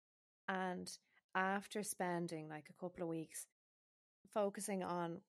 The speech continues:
what was missing and getting annoyed because things weren't going my way or according to my timeline, it literally just slammed me back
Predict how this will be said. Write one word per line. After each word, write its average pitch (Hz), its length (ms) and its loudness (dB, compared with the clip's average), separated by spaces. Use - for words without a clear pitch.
what 170 200 2
was 170 140 -4
missing 160 540 -2
and 156 220 -12
getting 175 160 -6
annoyed 165 300 0
because 170 260 -8
things 165 340 -4
weren't 170 240 0
going 185 240 0
my 180 160 0
way 165 320 2
or 170 140 -2
according 165 400 -4
to 175 100 -8
my 170 140 0
timeline, 165 600 -2
it 180 160 2
literally 185 560 2
just 170 640 0
slammed 175 480 2
me 175 120 4
back 160 540 0